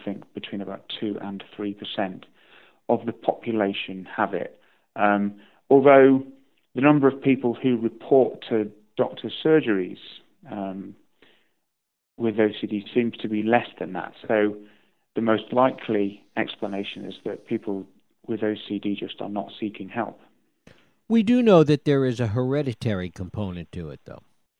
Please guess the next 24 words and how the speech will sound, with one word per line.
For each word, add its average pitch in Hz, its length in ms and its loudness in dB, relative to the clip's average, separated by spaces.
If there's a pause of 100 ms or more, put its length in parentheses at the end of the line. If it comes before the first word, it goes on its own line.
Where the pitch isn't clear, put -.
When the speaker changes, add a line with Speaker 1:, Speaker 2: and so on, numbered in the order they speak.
(400)
Speaker 1:
Yes, 196 220 8
we 190 120 2
do. 156 400 8
Um, 123 340 6
we 131 120 4
know 143 280 6
that, 120 300 0 (240)
um, 120 500 4 (560)
crudely 143 360 6
speaking, 120 440 2
if 113 180 -2 (280)
you, 117 200 -2
if 120 200 -6
a 117 40 -2
member 117 300 2
of 104 80 0
your 107 240 -2
family 139 340 2
has 110 220 -2
O 104 140 -2 (100)
C 104 100 -4
D, 104 120 -4
you're 110 520 2 (460)
much 117 160 0